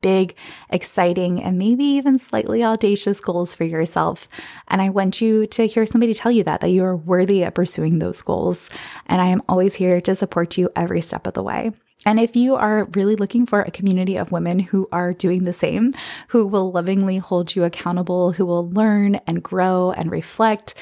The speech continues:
and implement these habits right alongside you, then maybe the L B D Collective is the perfect place for you this new year. And you can claim a free month anytime by going to misskatehouse dot com slash free month. That will pop you over to the L B D Collective, and you can use code free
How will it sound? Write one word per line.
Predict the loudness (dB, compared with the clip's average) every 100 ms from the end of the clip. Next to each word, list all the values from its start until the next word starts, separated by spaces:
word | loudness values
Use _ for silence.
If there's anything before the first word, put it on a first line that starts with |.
| -18 -8
and | -2 -2 0
implement | 0 2 2 2 2
these | 0 -2
habits | -2 0 0 0
right | 0 2
alongside | 2 0 0 -2 0
you, | 0
then | 2 2
maybe | 4 2 2
the | 2 0
L | 2
B | 2
D | 2 0
Collective | 0 -2 0 0
is | 2 -2 0
the | -4
perfect | -4 -2 -2 -2
place | -2 -2 -2
for | -4 -4
you | -2 0 0
this | 0 -2 0
new | 0
year. | 0 -2 -4 -6 -12 -14 0
And | 4
you |
can | 4 4
claim | 2 2
a | 0
free | 0 2
month | 2 0 0
anytime | 0 0 0
by | 2
going | 2 0
to | 0
misskatehouse | 0 0 -2 -4 0 -2 -2
dot | -6 -6
com | -2 -2
slash | -2 -4 -6
free | -8 -6 -2 0
month. | 2 2 0 -2
That | 0
will | 2 0
pop | -2 -6 0
you | 0 2
over | 2 2 2
to | 2 0
the | 0
L | 0
B | 0
D | -2
Collective, | -2 -2 -2 2 0 0 -10 -18 -8 -2
and |
you | 0
can | 2
use | 2 2
code | 2 2 2 0
free | -8 -2 0 0